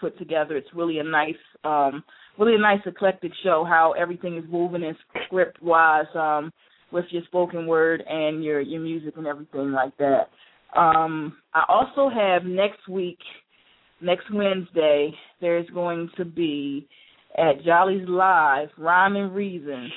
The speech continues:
some really nice, really nice, very upscale, uh, the open mic experience. Uh, we give you a real nice, uh, live band there, the Band of Kings, we call them. They're an awesome band. We have a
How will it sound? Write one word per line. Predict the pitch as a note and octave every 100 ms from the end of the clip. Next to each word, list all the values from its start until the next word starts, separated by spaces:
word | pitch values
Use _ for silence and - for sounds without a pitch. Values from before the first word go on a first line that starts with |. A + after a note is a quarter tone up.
| -
some | D#3+ D#3+
really | F#3 G3 G3
nice, | G3 F#3+ F#3+ F3+ E3 - - _ _
really | F3+ G3+ G3+
nice, | F#3 F#3+ F3
very | F#3 F3
upscale, | E3 E3+ F#3 E3 D#3+
uh, | E3+ D#3+ -
the | E3+
open | F#3 F3+ F3
mic | E3+ E3+
experience. | - - F#3+ F3 C#3 - C#3+
Uh, | C3+ - - - -
we | F3
give | F3
you | F3
a | E3+
real | F#3 F#3+
nice, | F#3+ F3+ F3+ -
uh, | F3 D#3+ D#3 D#3 _ _ F3+
live | F3+ F3+ F3
band | F#3+ F#3+ F#3 F#3+
there, | F#3 F#3 F#3 F3+ F#3
the |
Band | E3+ G3 G3 F#3
of | F3+
Kings, | G#3 G3 F#3+ F#3
we | - - -
call | G3 F3+ F3+
them. | F#3 F3+ F3
They're | E3+ E3
an |
awesome | E3+ F3 F3+ F#3+ F3+
band. | F#3 F3+ F3+ F3 F3+
We |
have | F3+
a | E3+